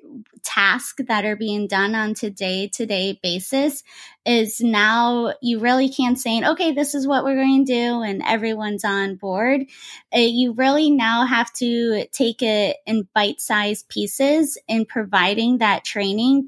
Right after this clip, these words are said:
to the individuals. So if we're having, um, say, someone that's more of an older generation, they've been at that property or in that position for twenty plus years, and now we are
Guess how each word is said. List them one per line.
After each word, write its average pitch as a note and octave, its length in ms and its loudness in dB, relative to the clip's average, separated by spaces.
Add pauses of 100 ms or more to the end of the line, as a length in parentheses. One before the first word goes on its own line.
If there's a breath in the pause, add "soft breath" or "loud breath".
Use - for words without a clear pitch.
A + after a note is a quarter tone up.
to C4 300 4
the A#3 200 0
individuals. G3 920 -4
So A3+ 380 0 (280 loud breath)
if - 160 -2
we're A#3+ 140 2
having, A#3 580 2 (180)
um, G#3 300 0
say, A3 440 0
someone G#3 400 -2
that's G3+ 280 -2
more G3+ 220 -2
of G3 80 -6
an F#3+ 340 -2
older G3 320 -4
generation, B3+ 1080 2
they've G3+ 320 -2
been G#3 240 0
at F#3+ 200 2
that F#3+ 200 2
property A#3+ 580 0
or G3+ 80 0
in F#3+ 140 0
that F3+ 240 0
position G3+ 640 -4
for F#3 480 -6 (340 loud breath)
twenty D4+ 480 2
plus B3+ 460 0
years, B3+ 560 0 (340 loud breath)
and A3 460 2
now A3 480 4
we G#3 400 -4
are G3+ 480 0